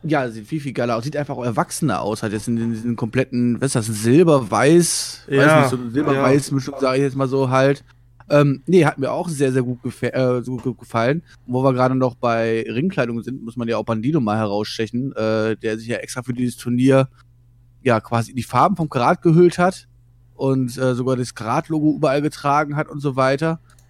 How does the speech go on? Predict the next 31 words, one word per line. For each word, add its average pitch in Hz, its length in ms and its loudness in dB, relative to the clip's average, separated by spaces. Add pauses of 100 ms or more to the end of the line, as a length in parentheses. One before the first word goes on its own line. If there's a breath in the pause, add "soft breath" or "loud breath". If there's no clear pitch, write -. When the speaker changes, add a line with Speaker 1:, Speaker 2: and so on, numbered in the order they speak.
(120)
Speaker 1:
Quasi 127 260 -2
extra, 131 720 -2 (180)
ja, 113 340 -4 (160)
für 135 140 -4
dieses 135 160 0
Turnier 131 300 -2
eine 120 180 -4
eigene, 127 760 0 (400 soft breath)
äh, 120 160 2
Kleidung 131 520 0 (160)
quasi 120 300 0
rangeschafft 117 460 -6
hat 117 120 -2
oder 113 420 -4
eigene 123 240 0
Gear, 135 460 0
was 113 160 -10
schon 113 140 -14
extrem 127 360 -6 (140)
cool 151 180 4
war, 135 140 2
muss 139 180 -4
ich 131 80 -10
sagen. 135 380 -2
Und 123 260 -6
Bandido 120 340 -4
ja 117 120 0
eh 120 160 0
einer, 123 400 0 (180)
ja, 120 140 0
wahrscheinlich, 117 280 -4